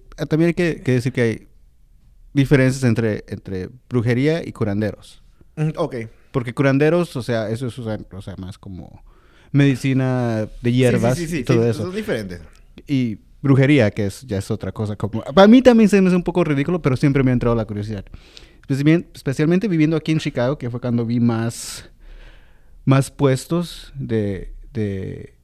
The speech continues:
Speaker 1: de brujos. O sea,
Speaker 2: Ujú.
Speaker 1: "Te vamos a leer las cartas",
Speaker 2: Te vas
Speaker 1: o
Speaker 2: a leer, ah, sí, sí, sí.
Speaker 1: Sí, o "Ven y si tienes mal de amor, te vamos a hacer un hechizo para que
Speaker 2: Ujú.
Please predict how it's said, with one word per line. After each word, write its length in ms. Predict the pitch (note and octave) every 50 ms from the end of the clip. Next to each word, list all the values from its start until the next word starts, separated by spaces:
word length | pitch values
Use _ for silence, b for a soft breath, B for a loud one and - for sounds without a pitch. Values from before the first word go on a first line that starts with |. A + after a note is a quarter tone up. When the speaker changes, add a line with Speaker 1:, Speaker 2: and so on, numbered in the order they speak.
| _ _ _ _ _ - - - - - - - - _ _ _
Speaker 1:
de 80 | - C3+
brujos. 420 | B2+ E3 F#3+ A#2+ - G2 - -
O 40 | G#2+
sea, 240 | G2+ - G#2 F#2 F#2
Speaker 2:
Ujú. 80 | - G2+
Speaker 1:
"Te 60 | F#2+ C3
vamos 180 | C3 C3+ C3 C#3
a 40 |
leer 180 | B2+ B2+ B2+ A2+
las 200 | A#2 A2 - -
cartas", 600 | - A#2+ A2 G2+ - - - E2 - - - -
Speaker 2:
Te 60 | - -
vas 160 | - A#2 A#2+
Speaker 1:
o 120 | C#3 B2+
Speaker 2:
a 80 | A#2 B2+
leer, 180 | C3+ C3+ B2 -
ah, 100 | A#2 A2+
sí, 160 | - - C#3
sí, 120 | B2+ B2
sí. 120 | A2 G#2 F2
Speaker 1:
Sí, 280 | F2+ - B2+ A#2 A2 G#2
o 520 | G2 G2 F#2+ F2 F2 E2 E2 E2 - - _ -
"Ven 240 | B2 B2+ C3+ C3+ C3+
y 340 | C3 B2+ B2 A#2+ A2+ A2+ G#2+ -
si 80 | B2
tienes 240 | A2 B2+ A#2+ B2 B2
mal 240 | B2 B2 B2 B2 B2
de 80 | B2
amor, 400 | A#2+ A#2 A#2 A#2 A2 G2+ F#2+ F#2 -
te 80 | - A2+
vamos 220 | G#2+ G#2 G#2+ -
a 60 | A#2
hacer 160 | A2 A#2 A2 A2+
un 100 | A2 G#2+
hechizo 540 | A2 - - - A2 G2 - - G2+ F#2+
para 260 | G2 - - G#2 - -
que 400 | - - - - - - - _ b b b b b
Speaker 2:
Ujú. 320 | A#2+ G2+ G#2+ A#2 G#2 F#2